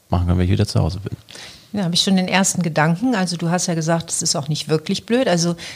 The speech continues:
Speaker 2: ich würd ja hier beim Speed-Coaching auch immer erstmal fragen, ist es denn ein Gewinn für dich tatsächlich oder nervt es dich? Also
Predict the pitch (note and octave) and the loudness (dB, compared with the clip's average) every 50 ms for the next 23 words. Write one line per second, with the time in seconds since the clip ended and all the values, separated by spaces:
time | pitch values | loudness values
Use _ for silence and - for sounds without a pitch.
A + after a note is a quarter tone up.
0 | - - - - - G3 G#3+ G#3 G#3 F#3 F3+ E3 F3+ F3+ F3+ F3 E3 D#3 D3+ C#3+ | -8 -8 -6 -2 0 0 2 2 2 2 2 2 2 4 4 4 2 2 -2 -4
1 | C#3+ D3+ - - - - D#3+ E3 - - - G3+ G#3+ G#3+ - - A#3 A#3 G#3+ F#3 | -2 -2 -2 -4 -2 -2 -4 -4 -4 -6 -4 -4 -4 -2 0 0 0 0 0 0
2 | G3+ G#3 G3+ - F#3 F#3 F3 - D3 E3 - - G3 F#3 - - - F#3 F#3+ F#3+ | 0 0 0 0 0 0 0 2 0 -2 0 2 0 0 0 -2 -2 0 0 2
3 | F#3+ G3 F#3+ F#3 - - - _ - - G#3 G3 A3 G3 - - - F3 E3 E3 | 4 2 2 0 -2 -10 -20 _ -2 0 2 2 4 2 0 0 0 0 2 0
4 | D#3 - - D3 D3+ D3+ D3+ D3 C#3 C#3 C3+ C3+ D3 D3+ D3+ - - G#3 F#3+ A3+ | 0 -2 -4 -2 0 2 2 0 0 2 2 2 2 2 0 0 -4 -6 -4 -4
5 | B3+ D4+ D4 - - - B3 A#3 - - A#3 A3+ A3 - - A#3 A3+ A3+ A3 G#3+ | -4 -6 -6 -10 -8 -8 -8 -6 -4 -2 -2 -2 -4 -4 -4 -2 -2 -2 -2 -4
6 | - - - - D3 C#3 B2 B2 C3 C3+ D3 D#3+ F3+ F#3+ F#3+ - G#3 - - - | -8 -12 -10 -8 -6 -4 -2 -2 0 2 4 4 4 2 0 -4 -4 -4 -4 -4
7 | - F#3+ F#3 F#3 F3+ F#3 - - - E3+ D#3 E3+ E3+ D#3+ D#3+ | -4 -4 -2 -2 -4 -6 -10 -8 -4 -2 0 2 2 0 0